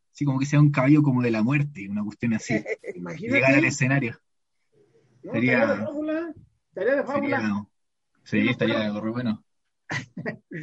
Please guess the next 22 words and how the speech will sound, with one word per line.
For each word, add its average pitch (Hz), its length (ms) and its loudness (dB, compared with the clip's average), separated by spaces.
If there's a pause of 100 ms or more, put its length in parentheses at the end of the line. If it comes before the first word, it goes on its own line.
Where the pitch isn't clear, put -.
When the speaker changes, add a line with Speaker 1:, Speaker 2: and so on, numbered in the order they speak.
(160)
Speaker 2:
Claro 254 200 -2
que 240 80 -6
sí, 277 120 0
no, 285 120 0
y 277 60 4
acá 269 280 0
de 269 80 -2
una 277 100 0
vez 269 100 -2
te 240 80 -4
los 220 140 -2
mando, 285 220 0
porque 214 140 -8
si 233 80 -12
no 262 100 -2
luego 262 180 -2
me 233 120 -2
regañan, 220 360 -4
porque 180 280 -8
no 233 80 -4
mando 233 220 -4
saludos. 214 460 -2